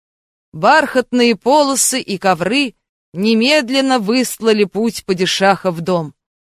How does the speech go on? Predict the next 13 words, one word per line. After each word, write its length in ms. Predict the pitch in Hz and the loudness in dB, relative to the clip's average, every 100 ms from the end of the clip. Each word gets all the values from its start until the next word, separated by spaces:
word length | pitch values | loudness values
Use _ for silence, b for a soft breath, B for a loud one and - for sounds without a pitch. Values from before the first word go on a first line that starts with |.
| _ _ _ | _ _ _
Его 380 | 131 180 196 214 | -4 -2 2 2
расписные 960 | 190 - - 165 - - 220 240 185 - | 0 -4 -4 -4 -4 -2 0 0 0 -2
остроносые 920 | 190 - 190 196 196 180 - 165 165 - | -6 -6 -2 0 0 -2 -4 -4 -4 -4
туфли 560 | 247 320 - 247 240 - _ _ _ _ _ - | -2 -2 -2 -2 -4 -4 _ _ _ _ _ -2
топтали 600 | 202 - - 220 220 208 | 0 0 2 2 4 2
розовые 600 | 202 214 175 196 190 185 | 4 2 0 0 0 0
лепестки, 800 | 170 160 156 - - 214 247 - _ _ _ _ | -4 -6 -8 -10 -10 -6 -6 -6 _ _ _ _
пока 320 | - 196 202 185 | -2 0 2 0
падишах, 840 | 185 170 160 - 190 277 - - _ _ - | 0 -2 -4 0 2 2 0 -10 _ _ -2
опираясь 680 | 214 - 214 226 208 180 - | 0 2 4 4 2 0 -2
на 160 | 208 | 0
руку 320 | 202 190 - 202 | 2 0 0 0
Асафхана, 880 | 180 196 190 - 185 196 185 180 | 0 -2 -4 -2 2 2 2 -2